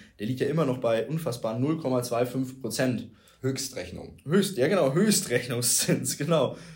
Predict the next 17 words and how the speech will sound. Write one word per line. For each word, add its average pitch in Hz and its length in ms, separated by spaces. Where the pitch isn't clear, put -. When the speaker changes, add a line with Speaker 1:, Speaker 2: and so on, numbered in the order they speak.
Speaker 1:
Äh, 123 360
während 160 260
sich 156 160
der, 120 200
der 117 120
Marktzins 139 680
ja 127 100
irgendwo 135 300
wieder 139 180
bei 110 240
zwei, 127 440
zweieinhalb, 123 920
teilweise 113 380
sogar 107 160
drei 139 260
Prozent 156 480
bewegt, 104 480